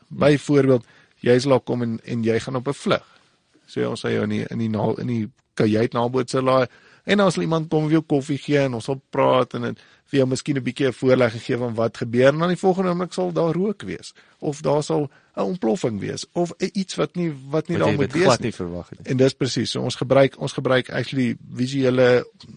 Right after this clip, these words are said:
Speaker 2: audio, weet, wat stimulasie, uh, sosiale druk natuurlik uit die aard van die
Speaker 1: Kom
Speaker 2: saak.
Speaker 1: weer, ja, ja.
Speaker 2: Ons, uh, ons is geneig om, om dit te doen, ons geneig om natuurlike leiers uit 'n groep uit te haal. Jy, sodat jy daai, daai druk van leiers, om leierloos te hê,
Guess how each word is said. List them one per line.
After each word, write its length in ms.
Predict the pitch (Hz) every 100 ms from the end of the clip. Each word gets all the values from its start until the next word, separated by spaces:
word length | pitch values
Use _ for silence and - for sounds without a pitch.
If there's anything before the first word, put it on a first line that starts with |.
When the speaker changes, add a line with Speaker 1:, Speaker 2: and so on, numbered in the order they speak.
| 139 - 147 147 - -
Speaker 2:
audio, 440 | 147 131 131 127 120
weet, 300 | 127 - -
wat 180 | 123
stimulasie, 760 | - 147 127 110 110 110 123 117 _ _ _ _ _
uh, 300 | - 117 113 110 _ _ _ _
sosiale 600 | - - 165 139 113 127
druk 280 | 131 143 - 139
natuurlik 480 | 120 123 131 143 -
uit 80 |
die 80 | 127
aard 120 | 120 123
van 120 | 127
die 80 | 101
Speaker 1:
Kom 100 | 139
Speaker 2:
saak. 40 | 104
Speaker 1:
weer, 60 | 101
ja, 200 | 87 98
ja. 180 | 98 92
Speaker 2:
Ons, 280 | 113 - -
uh, 220 | 110 107 -
ons 160 | 120
is 120 | 123
geneig 360 | - 113 113 110
om, 160 | 120 120 _ _ _ _
om 180 | 123 117
dit 180 | 120
te 100 | -
doen, 200 | 123 127
ons 120 | 123 -
geneig 320 | 123 120 120
om 100 | 139
natuurlike 520 | 123 113 143 135 135
leiers 360 | 117 113 127 -
uit 180 | 131 127
'n 40 |
groep 280 | - 135 131
uit 120 | 127
te 60 | 131
haal. 260 | 131 165 165 - _ _ _ _ _ _
Jy, 160 | - 123
sodat 320 | 139 127 123
jy 100 | 127
daai, 260 | 120 110 120 -
daai 220 | 117 113 110
druk 260 | 127 123
van 200 | - 120
leiers, 340 | 107 120 127 - _ _
om 180 | - 117
leierloos 540 | 101 113 131 123 123 -
te 100 | 131
hê, 220 | 123